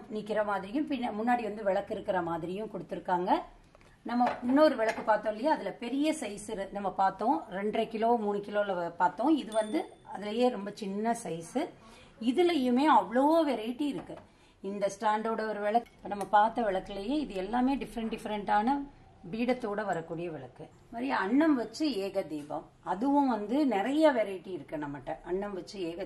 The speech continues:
தீபத்துல இது நம்ம பழைய மாடல்ல உள்ள விளக்கு. அதே மாதிரி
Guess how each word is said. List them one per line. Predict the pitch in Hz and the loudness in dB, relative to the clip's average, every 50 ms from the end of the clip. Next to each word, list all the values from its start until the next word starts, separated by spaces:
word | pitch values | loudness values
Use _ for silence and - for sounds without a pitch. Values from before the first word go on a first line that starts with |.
| 151 | -8
தீபத்துல | 165 160 160 165 165 - 180 220 294 349 - - - - - - - - - - - 226 | -8 -8 -8 -8 -10 -8 -4 -4 -4 -4 -4 -12 -20 -20 -20 -20 -20 -20 -20 -10 -4 -2
இது | 226 220 | 2 2
நம்ம | 214 190 165 - | 2 2 0 -2
பழைய | 180 175 185 190 196 196 202 202 220 240 254 - - - 165 180 180 | -2 -2 0 -2 -2 -4 -4 -2 2 2 2 0 0 -10 -14 -8 -2
மாடல்ல | 170 165 170 170 180 170 170 170 170 170 165 151 | 0 2 2 2 0 -2 -2 0 0 0 0 0
உள்ள | 156 170 170 165 151 | -4 -4 -4 -2 -4
விளக்கு. | 156 151 156 160 156 - 190 220 302 349 - - - - - - _ - 180 | -2 -2 -4 -4 -6 -4 0 0 0 0 0 -8 -18 -20 -20 -18 _ -2 -2
அதே | 190 214 240 254 262 233 | -2 0 0 2 2 0
மாதிரி | 202 196 185 196 226 | 0 -4 -6 -6 -6